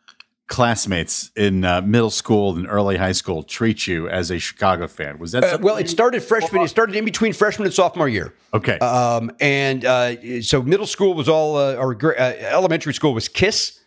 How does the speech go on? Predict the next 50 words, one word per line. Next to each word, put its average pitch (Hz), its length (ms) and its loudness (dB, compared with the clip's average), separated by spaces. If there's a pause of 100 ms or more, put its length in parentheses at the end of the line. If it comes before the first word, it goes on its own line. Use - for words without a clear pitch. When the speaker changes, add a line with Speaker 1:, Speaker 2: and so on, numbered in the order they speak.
(120)
Speaker 1:
Uh-huh. 110 160 0
Speaker 2:
So, 131 200 2
uh, 120 280 0
so, 120 240 -2
uh, 139 100 4
but 147 140 2
it 151 100 0
was 151 180 0
for - 200 -2
everybody. 101 480 0
It 120 100 0
was 113 200 2
either, 123 260 0 (120)
uh, 120 60 4
you 113 140 0
know, 123 60 4
it 113 60 -2
was 110 120 -4
Kiss, 202 260 0
Sean 170 200 2
Cassidy, 151 340 0
or 120 120 2
Led 110 180 0
Zeppelin, 101 380 0
and 110 180 2
nobody 135 460 0 (400)
made 139 240 0
fun 139 160 2
of 127 60 2
anybody 123 280 2
for 113 140 0
liking 104 260 2
anything. 82 240 -4 (460)
Um, 117 540 2 (200)
and 156 160 0
then 208 100 2
in 214 60 -4
high 196 220 0
school, 233 580 0 (720)
I 196 120 2
went 247 160 -4
to 226 80 2
a - 20 4
school - 200 0
that 196 60 2
was 151 140 0
obsessed - 460 0
with - 280 -2
Bob 151 220 2
Seger 247 540 -2